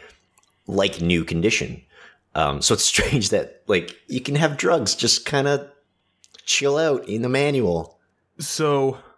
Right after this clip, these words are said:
Speaker 2: when dealing with that, you have to realize as well that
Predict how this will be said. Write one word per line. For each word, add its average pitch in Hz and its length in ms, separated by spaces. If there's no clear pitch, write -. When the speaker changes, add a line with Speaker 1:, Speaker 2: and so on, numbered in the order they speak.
Speaker 2:
when 160 180
dealing 190 200
with 165 120
that, 127 260
you 139 120
have 170 120
to 156 80
realize 131 400
as 110 100
well 120 280
that 113 120